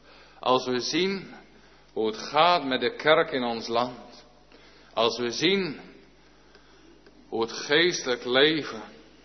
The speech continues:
meer en meer taant, hoe de wereld de kerk in komt,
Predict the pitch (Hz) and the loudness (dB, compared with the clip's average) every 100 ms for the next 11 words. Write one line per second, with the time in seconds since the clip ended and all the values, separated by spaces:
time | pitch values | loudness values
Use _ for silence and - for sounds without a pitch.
0 | - - _ _ _ _ - - 113 131 | -20 -20 _ _ _ _ -18 -4 2 4
1 | 127 120 113 113 107 - 147 151 156 120 | 4 2 0 -2 -4 2 6 6 6 0
2 | 98 - - - - - - - 110 113 | -12 -16 -20 -20 -20 -20 -20 -8 -6 -2
3 | 110 - - - 110 127 156 180 156 123 | -4 -4 -18 -18 -4 0 2 2 2 0
4 | 107 - - 107 - 139 151 180 175 151 | -4 -12 -12 -12 -8 0 2 2 -2 -8
5 | 127 127 110 - | -6 -6 -6 -8